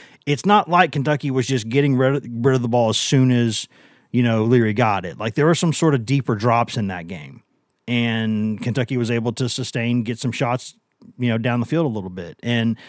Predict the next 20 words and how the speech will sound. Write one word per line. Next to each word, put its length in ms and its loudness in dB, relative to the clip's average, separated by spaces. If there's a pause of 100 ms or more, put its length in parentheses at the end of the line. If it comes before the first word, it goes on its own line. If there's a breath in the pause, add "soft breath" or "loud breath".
(520 loud breath)
they, 340 -2 (280)
Tennessee's 380 -2
gotta 180 0
get 160 -4
that 140 -2
cleaned 280 2
up, 180 2
'cause 140 -14
I 60 -2
tell 140 0
you, 120 0
Burden 360 0
and 140 0
that, 200 -2 (120)
and 140 2
that 160 -2
crew, 340 2 (480 soft breath)
they'll 160 -4
dust 360 0
you. 180 -2